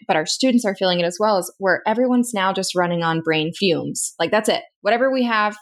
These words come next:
fuming around, especially halfway through the week, like, what we've got is what we've got. And so I think oftentimes, like, a lot of people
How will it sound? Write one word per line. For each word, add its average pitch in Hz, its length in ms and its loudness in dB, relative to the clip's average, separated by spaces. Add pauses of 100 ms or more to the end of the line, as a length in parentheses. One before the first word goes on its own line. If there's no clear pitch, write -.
fuming 214 260 2
around, 185 480 0
especially 226 540 2
halfway 196 360 -2
through 190 180 -2
the 185 100 0
week, 175 320 0 (200)
like, 196 120 -8
what 233 180 2
we've 196 120 -4
got 175 200 2
is 170 140 -2
what 151 120 0
we've - 160 -2
got. 87 260 0 (580)
And 233 120 2
so 226 160 0
I 214 120 2
think 254 240 -2 (480)
oftentimes, 240 580 0
like, 202 140 -2
a 190 80 2
lot 185 180 2
of 214 80 -4
people 196 640 0